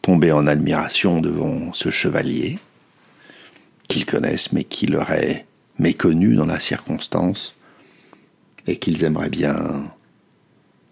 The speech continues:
connaître, en tout cas, oui, ce qu'ils croient à ce moment-là, ignorant de qui il s'agit.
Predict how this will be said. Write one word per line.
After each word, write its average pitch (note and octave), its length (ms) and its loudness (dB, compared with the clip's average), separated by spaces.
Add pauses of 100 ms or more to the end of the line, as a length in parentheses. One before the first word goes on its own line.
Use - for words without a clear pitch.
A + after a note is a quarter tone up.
(220)
connaître, - 540 -4
en A2 180 0
tout - 140 -8
cas, E2 420 -4 (480)
oui, - 160 4 (640)
ce - 100 -6
qu'ils - 220 -4
croient - 440 -2 (100)
à F2 100 -2
ce - 120 -2
moment-là, D#2 520 -2
ignorant D#2+ 400 0
de D2+ 100 0
qui - 220 -6
il - 100 -6
s'agit. - 400 -6